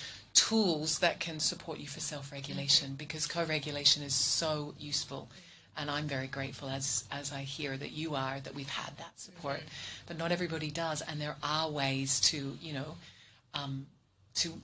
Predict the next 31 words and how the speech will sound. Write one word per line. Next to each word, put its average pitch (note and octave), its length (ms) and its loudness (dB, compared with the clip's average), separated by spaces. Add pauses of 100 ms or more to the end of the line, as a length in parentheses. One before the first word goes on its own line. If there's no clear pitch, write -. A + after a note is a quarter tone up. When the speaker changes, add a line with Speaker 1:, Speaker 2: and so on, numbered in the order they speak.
(120)
Speaker 1:
to D#3+ 200 0 (520)
show E3+ 220 2
up - 80 -4
for E3 140 -8
yourself. D3 560 -4
There D3+ 160 -8
are D3+ 180 -2
self-regulating C#3+ 840 -4
techniques D3 560 -6
and D#3 120 -8
self-compassion D3+ 600 -2
techniques - 420 -10
and - 140 -20
things D#3 260 -4
that D#3+ 160 -8
you - 220 -8 (460)
can E3 220 -2
learn D#3+ 280 0
and C#3 140 -2
things D3 220 -6
that, - 140 -8
you D#3 100 -12
know, C#3 60 -16 (360)
that D3+ 120 -20
both C#3+ 160 -12
of - 100 -12
us D3 180 -2
will D3+ 100 -4
be C#3+ 260 -6
offering, D#3 460 0
Speaker 2:
Yeah. G3+ 340 2